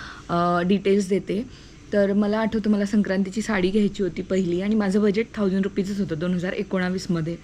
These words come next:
वीसमध्ये म्हणजे. एकोणावीसला लग्न झालं आमचं डिसेंबरमध्ये. आणि थाउजंड रुपीजमध्ये साडी घ्यायची आणि मी गेले तुळशीबागेमध्ये. मला मूळचं नव्हतं माहिती तेव्हा की तिथे मिळतात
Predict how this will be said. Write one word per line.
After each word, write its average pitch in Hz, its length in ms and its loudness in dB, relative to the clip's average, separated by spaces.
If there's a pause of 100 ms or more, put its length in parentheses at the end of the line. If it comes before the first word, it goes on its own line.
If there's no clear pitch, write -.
(300)
वीसमध्ये 175 460 2
म्हणजे. 175 260 -2 (380)
एकोणावीसला 190 360 0
लग्न 175 220 0
झालं 175 200 -2
आमचं 160 240 -8
डिसेंबरमध्ये. 160 600 -8 (400)
आणि 180 480 -2
थाउजंड 214 260 2
रुपीजमध्ये 226 440 0
साडी 233 220 0
घ्यायची 240 240 2
आणि 233 100 2
मी 240 200 2
गेले 233 240 0
तुळशीबागेमध्ये. 240 640 0
मला 294 220 2
मूळचं 285 360 2
नव्हतं 269 220 2
माहिती 214 260 -4
तेव्हा 190 160 -2
की 185 180 -14
तिथे 208 180 0
मिळतात 220 360 2